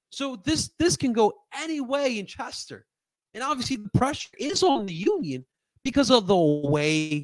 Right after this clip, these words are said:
goal. And now we gotta wait a whole week for them to go out there and play again. Fuck. <laughs> Fuck. The pitch.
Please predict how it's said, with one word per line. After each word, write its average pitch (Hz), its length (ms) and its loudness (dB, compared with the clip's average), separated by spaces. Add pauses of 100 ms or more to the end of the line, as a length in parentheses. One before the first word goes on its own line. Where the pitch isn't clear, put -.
goal. 117 500 0 (1500)
And 180 80 0
now 247 120 4
we 277 60 2
gotta 240 160 4
wait 196 180 2
a 147 60 -6
whole 247 480 -4
week 156 240 -8 (400)
for 196 120 -2
them 214 200 -2
to 208 100 -8
go 185 160 0
out 180 180 0
there 170 120 -6
and 151 80 -8
play 139 220 -10
again. 156 240 -18 (760)
Fuck. - 400 6 (400)
<laughs> 226 60 10 (1120)
Fuck. - 560 -6 (800)
The 320 200 -2
pitch. - 680 8